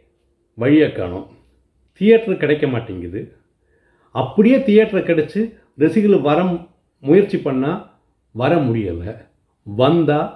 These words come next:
படம் போட முடியல, போட்டாலும் பார்க்கறதுக்கு கஷ்டமா இருக்கு. இப்படி தான்.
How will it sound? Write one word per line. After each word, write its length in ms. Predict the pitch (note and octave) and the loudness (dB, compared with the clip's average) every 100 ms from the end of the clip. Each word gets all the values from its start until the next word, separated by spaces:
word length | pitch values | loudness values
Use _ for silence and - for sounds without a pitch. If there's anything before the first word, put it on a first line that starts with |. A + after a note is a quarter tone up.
| - | -14
படம் 300 | - B2+ E3+ - | -6 -4 -4 2
போட 200 | D3 F3 | 4 4
முடியல, 380 | C#3+ A2+ A2 G#2+ A2+ - _ _ _ | 2 -2 -4 -4 -6 -10 _ _ _
போட்டாலும் 520 | C3 D#3 D3+ C3+ C#3+ C#3+ | -4 -4 -2 -2 -2 -2
பார்க்கறதுக்கு 500 | B2+ B2+ A2+ G#2+ D3+ | -4 -2 -4 -4 -6
கஷ்டமா 380 | C3 A#2+ G#2 F2+ | -6 -10 -10 -12
இருக்கு. 240 | D#2+ _ _ _ _ _ _ _ - | -14 _ _ _ _ _ _ _ -8
இப்படி 240 | C#3 B2 | -4 -2
தான். 200 | G#2+ F#2+ | -4 -8